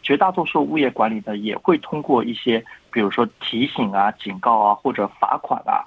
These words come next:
来起到这个规范小区管理和落地我们所说的小区管理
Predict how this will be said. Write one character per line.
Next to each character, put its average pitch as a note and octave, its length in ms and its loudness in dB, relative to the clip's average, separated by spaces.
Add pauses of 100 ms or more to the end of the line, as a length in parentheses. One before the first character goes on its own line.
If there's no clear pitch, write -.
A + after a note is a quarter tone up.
(240)
来 A#2+ 140 4
起 - 400 -10
到 B2 240 2
这 B2 100 -4
个 A2 120 -2
规 D#3+ 260 0
范 A#2 240 0
小 G2 180 -4
区 - 140 -8
管 G#2 200 -2
理 A2 140 -6
和 - 160 -2
落 C#3+ 400 4
地 C3+ 240 -2 (260)
我 A2 120 0
们 A2+ 120 0
所 A2 200 -4
说 B2 200 -2
的 A2+ 140 -2
小 G2+ 220 2
区 - 120 -4
管 A2 220 0
理 A2 100 -6